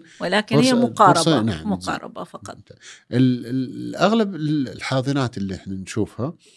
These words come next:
Speaker 2: آه، عندكم في المركز أعتقد أن كل م-، مريض له حاضنة
Speaker 1: له
Speaker 2: خاصة
Speaker 1: حاضنة.
Speaker 2: فيه.
Speaker 1: مم.
Speaker 2: آه، وهذه حاجة مرة مهمة وجيدة بالنسبة للجنين.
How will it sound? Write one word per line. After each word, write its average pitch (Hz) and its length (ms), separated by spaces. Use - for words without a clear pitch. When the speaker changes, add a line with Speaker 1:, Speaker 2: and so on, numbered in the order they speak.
Speaker 2:
آه، 95 420
عندكم 123 380
في - 100
المركز 117 460
أعتقد 113 360
أن 104 80
كل 120 340
م-، 101 440
مريض 127 360
له 113 100
حاضنة 92 420
Speaker 1:
له 185 60
Speaker 2:
خاصة 156 160
Speaker 1:
حاضنة. - 160
Speaker 2:
فيه. - 180
Speaker 1:
مم. 156 180
Speaker 2:
آه، 101 300
وهذه 117 280
حاجة 120 360
مرة 107 500
مهمة 107 480
وجيدة 98 420
بالنسبة 95 360
للجنين. 80 440